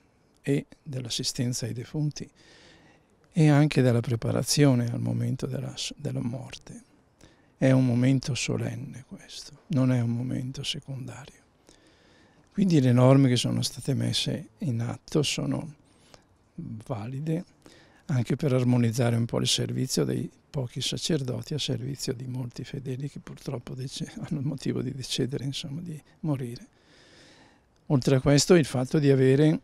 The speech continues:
il momento importante di accompagnare i propri fedeli che muoiono nella condizione di po-, porli nell'attesa insieme a tutti noi dell'incontro con il Signore,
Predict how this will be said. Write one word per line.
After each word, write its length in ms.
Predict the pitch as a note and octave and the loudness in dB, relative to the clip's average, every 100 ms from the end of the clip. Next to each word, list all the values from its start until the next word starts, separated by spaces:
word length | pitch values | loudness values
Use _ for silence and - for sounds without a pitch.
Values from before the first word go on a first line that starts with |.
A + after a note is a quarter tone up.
| - - A#2 | -10 -16 -6
il 120 | E3+ | -2
momento 460 | C3 C3+ C#3 D3 B2 | 0 4 4 4 0
importante 720 | A#2+ E3+ - C#3+ A2+ A2 B2+ | 0 -2 -2 -2 -2 -2 -4
di 60 | |
accompagnare 960 | C3 - D3 D3 D3 B2 B2+ A#2+ - - - _ _ - | -4 -4 -4 -2 -2 -2 -2 -6 -6 -8 -14 _ _ -10
i 120 | F#3 | -10
propri 380 | - A#2 A2 - | -6 -6 -6 -10
fedeli 640 | - D#3 C3+ G#2+ A#2 B2+ - _ _ _ - _ _ - | -6 -6 -4 -6 -4 -6 -8 _ _ _ -20 _ _ -8
che 160 | - | 0
muoiono 600 | A#2 A2 G#2+ A2+ A#2+ C#3 - _ _ _ _ _ | 2 2 0 0 -2 -4 -10 _ _ _ _ _
nella 400 | - C3+ C3+ C3 - - | 2 6 6 2 -4 -10
condizione 680 | - D3 C#3+ C3+ - F3 D#3+ | -2 0 0 0 0 2 2
di 300 | B2+ C3 C#3 - _ _ - - - _ _ - _ | 4 2 2 -4 _ _ -20 -20 -20 _ _ -20 _
po-, 180 | - - _ | -12 -12 _
porli 460 | E3 E3+ D#3 C#3+ | -2 0 2 2
nell'attesa 1120 | C3 C#3+ C3 B2 _ - C3 A2+ A2+ C3 C3+ G3 _ _ _ _ _ - | 2 0 -4 -6 _ -6 -4 -4 -6 -8 -10 -14 _ _ _ _ _ -2
insieme 480 | C3+ - F3 D#3 | 0 2 4 4
a 80 | C3 | 2
tutti 420 | - A3 G#3+ - B2 | 0 0 0 -2 -2
noi 360 | B2+ B2 D3 - _ _ _ _ _ | -2 -4 -6 -12 _ _ _ _ _
dell'incontro 680 | - D3+ C#3 C#3+ A#2+ A#2 C#3 | -4 0 0 0 -4 -6 -8
con 200 | C3+ C3+ | -8 -10
il 80 | B2 | -10
Signore, 500 | - B2 C#3 C#3+ B2+ | -10 -10 -10 -12 -14